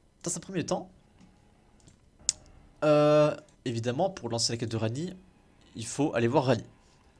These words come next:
Donc, à tout moment de la vidéo, hein, euh, n'hésitez pas à faire pause pour vous situer sur la carte. Et donc, voilà. Dans un premier temps, il va falloir se rendre à la grande porte du manoir de Caria.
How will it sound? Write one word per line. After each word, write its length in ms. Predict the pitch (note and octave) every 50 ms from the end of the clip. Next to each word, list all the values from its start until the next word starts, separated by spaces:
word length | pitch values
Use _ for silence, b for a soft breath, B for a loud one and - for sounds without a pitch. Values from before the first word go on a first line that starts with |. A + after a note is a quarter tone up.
| _ B B B B B B B B B B B _ _ _ _ -
Donc, 240 | B2 A#2 A#2 - - - _ _ _
à 80 | A#2+ A#2+
tout 340 | A#2+ A#2+ - - F#3 G3+ F#3+
moment 400 | D#3+ D3+ D#3+ D3+ D3 D3+ D#3 D#3
de 140 | C#3 C3+
la 40 | C3
vidéo, 440 | A#2+ A#2 A2 A2+ A#2 A2+ A2 G#2 G#2+
hein, 180 | A2 A2+ A#2 - - _ -
euh, 540 | G#2+ G2+ G2 G2 G2 F#2+ F#2+ G2 G2 G2 F#2+ - - A#2
n'hésitez 260 | G#2+ G#2+ G#2 - -
pas 120 | - C3+
à 120 | - - A#2
faire 180 | A#2 B2+ G#2+
pause 340 | - - A#2+ A#2+ C3 B2+ A2+
pour 160 | A#2 - G#2+
vous 140 | F#2+ G2 G#2+
situer 480 | G#2 - - - - - - - G#2 A2+
sur 160 | - - -
la 80 | A2 A#2
carte. 380 | - A#2+ B2+ - - - - - _ _ _ b b b b b b b b b b b b b _ _
Et 60 | - A2+
donc, 340 | A#2 B2+ C#3 - - - - _
voilà. 340 | - A#2+ A2+ F#2+ - - - _
Dans 140 | - B2 A2+
un 60 | B2
premier 180 | A#2+ C3+ D3+ C#3
temps, 100 | - -
il 60 | G3
va 80 | C3 A#2
falloir 180 | - C#3+ C#3+
se 120 | - - A#2+
rendre 360 | A2 B2+ D3+ C#3+ C3 - - _ _ _ _ _ _ _ -
à 80 | A2
la 100 | A2 A#2+
grande 320 | A2+ A#2 A2+ C#3 D3+ C#3+ C#3+
porte 480 | - F3 E3+ E3 - - - - -
du 120 | A2+ A2 G#2+
manoir 400 | A2 A#2+ A#2+ B2 B2 C3 C3+ B2
de 100 | - G#2
Caria. 420 | - - A#2+ G#2+ A2 A2+ C3 -